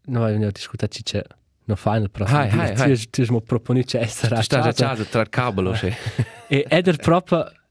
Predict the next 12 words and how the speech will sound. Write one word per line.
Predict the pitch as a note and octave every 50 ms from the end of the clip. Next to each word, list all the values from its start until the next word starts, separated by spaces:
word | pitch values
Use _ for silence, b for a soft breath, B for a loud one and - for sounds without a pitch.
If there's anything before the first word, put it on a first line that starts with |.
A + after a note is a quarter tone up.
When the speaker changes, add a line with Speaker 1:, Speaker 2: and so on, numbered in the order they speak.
| _ _ _
Speaker 1:
e | - D3
non | D#3 D#3 D3+ D3 D3+
ha | D3+ D#3+ D#3
mi | D#3 D3 C#3
spe-, | - - - _ - D3+ D3 D3+ D3 - - - -
or-, | C3+ C#3 D3 C#3 C3 D3 - - - C3
<laughs> | - - - B2 - -
io | F3 D#3+
de | D3 D#3 D3
mia, | C#3 C3+ C3 C3 B2 A#2+ - - A#2+
mia | C3 C#3 C3 A#2+ - - -
premisses. | - C3 B2+ B2+ C3 B2 - - A#2 A2+ - - -